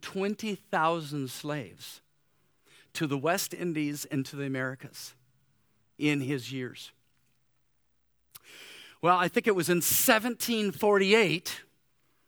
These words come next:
he was converted to, to Christianity. His life completely changed. And he came back, what? He came back to England.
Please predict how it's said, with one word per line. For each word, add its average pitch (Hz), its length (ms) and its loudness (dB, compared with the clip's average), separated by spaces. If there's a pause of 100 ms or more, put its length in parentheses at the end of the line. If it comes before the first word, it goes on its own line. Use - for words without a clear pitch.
(960)
he 196 200 -2
was 180 220 0
converted 143 600 0
to, - 320 -14
to 143 140 -8
Christianity. 127 760 -6 (760)
His 220 280 4
life 262 300 4
completely 247 640 4
changed. 220 720 0 (1600)
And 151 160 2
he 160 60 0
came 208 280 4
back, 175 400 4
what? 214 180 6 (320)
He 190 140 -4
came 180 340 0
back 175 360 2
to 190 240 -2
England. 180 480 2